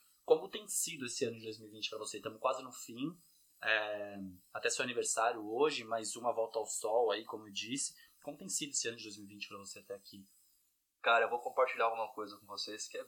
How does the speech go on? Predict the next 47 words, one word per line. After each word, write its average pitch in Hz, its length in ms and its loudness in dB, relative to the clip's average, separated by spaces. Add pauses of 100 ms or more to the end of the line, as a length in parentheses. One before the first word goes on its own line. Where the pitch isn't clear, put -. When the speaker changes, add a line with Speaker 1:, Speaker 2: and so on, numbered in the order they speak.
Speaker 2:
é 143 180 4
consideravelmente 165 540 -4
pessoal, 92 440 2
né? 113 260 0
Speaker 1:
Uhum. 110 360 -20 (240)
Speaker 2:
É, 98 420 6 (360)
como 107 160 -14
vocês 101 300 -2
sabem, 110 280 8
né? 104 140 0
Eu 98 60 -2
tenho 101 140 -6
depressão, 110 340 -2
eu 113 60 0
tenho 110 100 4
ansiedade, 110 380 4
então 110 200 0 (160)
eu, 110 320 -8
eu 104 60 -6
voltei 120 260 0
a 127 80 2
fazer 120 300 0
terapia 120 400 2
recentemente, 110 600 -8
né? - 160 -16 (120)
Speaker 1:
Ah, 160 140 -2
que - 100 -16
bom. 113 180 -14 (460)
Speaker 2:
E 104 640 -4
eu 110 120 6
tava 131 180 6
conversando 135 420 0
com 135 60 -6
o, 131 160 -6 (100)
com 123 100 -12
o 123 40 -14
meu 117 240 2
terapeuta, 113 640 4
né? 101 260 0 (340)
Um 110 60 -14
salve 104 300 6
pro 107 120 -2
Vanderlei 104 640 8
aí, 117 380 6
Vanderlei, 98 460 2
tamo - 240 0
junto. 98 360 -8